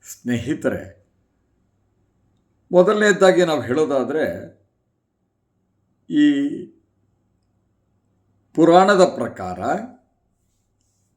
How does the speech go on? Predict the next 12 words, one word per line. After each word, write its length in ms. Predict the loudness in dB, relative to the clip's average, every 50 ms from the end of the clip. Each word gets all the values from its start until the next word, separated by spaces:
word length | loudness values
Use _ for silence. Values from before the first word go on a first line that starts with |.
| _ _ -6
ತಾರಕಾಸುರ 840 | -2 0 2 2 2 0 0 2 4 4 4 4 2 0 0 0
ಅನ್ನುವಂತಹ 720 | 0 0 -2 -4 -6 -8 -8 -8 -8 -8 -8 -8 -6 -6
ಮಹಾರಾಕ್ಷಸ 1160 | -6 -6 -6 -6 -8 -10 -12 -12 -8 -4 -2 -2 -2 -2 -4 -6 -10 -16 -18 -18 -18 -18 -16 -16 -16 -16 -18 -20 -20 _ _ _ _ _ _ _ _ _ _ _ _ _ _ _ _ _ -4
ತನಗೆ 580 | -2 -2 -2 -2 -2 0 0 2 2 0 -2
ಸಾವು 520 | -4 -8 -6 -4 0 2 2 4 4 2 2
ಬರುವುದಾದರೆ 1040 | 2 2 2 2 0 0 0 -2 -2 -2 -4 -4 -4 -6 -6 -8 -10 -16 -20 _ _ _ _ _ _ _ _ _ _ _ _ _ _
ಶಿವನ 440 | -10 -4 -2 -2 0 0 0 2
ಸ್ವಂತ 480 | 2 2 0 0 -4 -6 -6 -4 -2 0
ಮಗನಿಂದ 600 | 0 0 0 0 0 0 -2 -2 -4 -4 -4 -2 -2 -2 -2 -2 -4 -8 -14 -20 _ -20 _ _ _ _ _ _ _ -8
ಬರಲಿ 340 | -6 -4 -4 -2 -2 -4 -4
ಅಂತ 160 | -4 -6 -8
ಹೇಳಿ 760 | -10 -14 -14 -10 -8 -6 -4 -4 -4 -4 -6 -8 -10 -16 -20 _